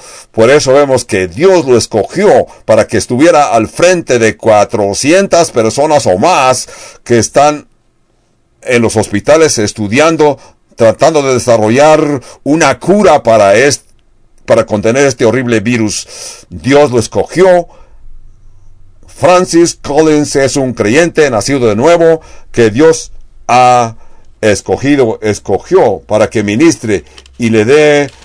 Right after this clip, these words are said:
importancia al nombre de Jesús. También aquí, nuestros propios hermanos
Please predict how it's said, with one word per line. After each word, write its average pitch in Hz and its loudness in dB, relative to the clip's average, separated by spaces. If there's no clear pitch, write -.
importancia 175 0
al 101 -2
nombre 127 0
de 117 0
Jesús. 107 -6
También 139 2
aquí, 190 0
nuestros 120 0
propios 175 0
hermanos 185 0